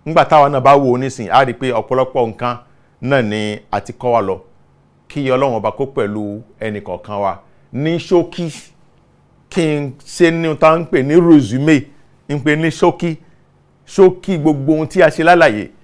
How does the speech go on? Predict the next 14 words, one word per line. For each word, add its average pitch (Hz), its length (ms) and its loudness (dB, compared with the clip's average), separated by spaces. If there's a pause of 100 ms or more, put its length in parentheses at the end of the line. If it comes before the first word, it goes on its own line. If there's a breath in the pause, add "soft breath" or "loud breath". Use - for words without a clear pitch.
(520)
ni 123 100 -4
pé 151 540 -2 (120)
a 135 140 4
bẹ̀rẹ̀ 120 460 0 (720)
pẹ̀lú 135 300 2
kíni? 131 300 -4 (420)
A 131 120 4
bẹ̀rẹ̀ 120 400 -2
pẹ̀lú 123 560 -2 (120)
al-huruful 127 800 -2
hijaiya. 110 800 -4 (1160 soft breath)
Ẹ̀yin 151 260 2
ò 147 140 4
lè 165 260 0